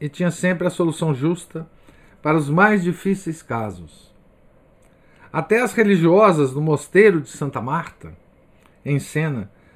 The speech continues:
mandaram-lhe um convite para que fosse àquele convento dirigir uma exortação às monjas.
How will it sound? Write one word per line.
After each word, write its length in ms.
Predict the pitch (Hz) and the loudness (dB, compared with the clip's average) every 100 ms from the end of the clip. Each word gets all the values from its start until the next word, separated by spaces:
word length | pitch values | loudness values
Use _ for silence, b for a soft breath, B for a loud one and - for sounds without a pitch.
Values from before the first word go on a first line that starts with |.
| b | b
mandaram-lhe 640 | 147 170 165 190 196 196 190 | -2 0 4 6 6 4 2
um 140 | 185 | 0
convite 640 | 175 160 151 175 - 165 - b b - | 0 0 0 -4 -6 -12 -12 b b -4
para 160 | 156 | -2
que 140 | 156 175 | -2 -2
fosse 400 | 185 214 202 190 | 2 2 4 -2
àquele 320 | 190 175 175 | 0 -2 0
convento 580 | 160 135 131 151 151 135 | -2 -2 -2 -4 -6 -8
dirigir 580 | 135 160 151 160 208 | -4 0 0 0 2
uma 200 | 202 185 | 6 8
exortação 840 | 151 160 196 - 147 - 147 147 143 b b b | 8 6 0 -4 -8 -6 -6 -6 -8 b b b
às 200 | 139 135 | -8 -6
monjas. 680 | 131 147 160 101 90 - _ | -2 0 0 -4 -10 -18 _